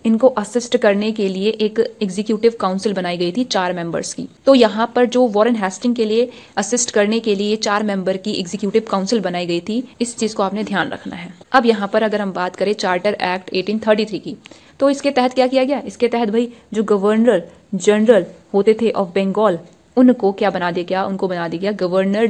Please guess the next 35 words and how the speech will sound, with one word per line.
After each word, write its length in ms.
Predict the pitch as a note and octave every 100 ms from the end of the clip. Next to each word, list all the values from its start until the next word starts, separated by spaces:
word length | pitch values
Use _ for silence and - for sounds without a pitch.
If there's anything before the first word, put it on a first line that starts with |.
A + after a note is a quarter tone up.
| A3
General 400 | F3 F3 A3 A3
of 140 | A3
India। 320 | F3+ E3 - -
तो 80 | G3
कौन 280 | - G#3 A3
थे 60 | A#3
वो 140 | A3
जो 120 | A3+
बने 200 | G3 G3
थे 100 | G3+ G#3+
Governor 440 | F#3+ F#3 G3 G3+
General 340 | F#3+ F#3 F#3+
of 100 | G3+
India 280 | F3+ F3 F#3
पहले? 260 | F#3 F3+ G3+
वो 140 | F3+ E3
थे 40 | F#3+
आपके 380 | E3 - G#3+ C4+ - -
Lord 380 | F#3 F#3 G#3 C4 - - -
William 420 | F#3 F#3+ F#3+ A3 A#3+ F#3
Bendick। 500 | E3+ D#3+ E3+ D#3+ -
तो 100 | D4
अब 540 | D4 C#4 B3 A3+ D4 -
यहाँ 280 | A#3 A#3+ C4
पर 120 | C4
ये 100 | C4
जो 140 | B3+ C4+
Act 240 | - C4 C#4
आया 180 | G3 A#3
ना 140 | D#4+
आपका 200 | A#3+ C#4 G#3+
एटीन 300 | G#3 A#3+ B3 A3+
थर्टी 180 | F#3+
थ्री 160 | G#3 F3
का, 160 | F3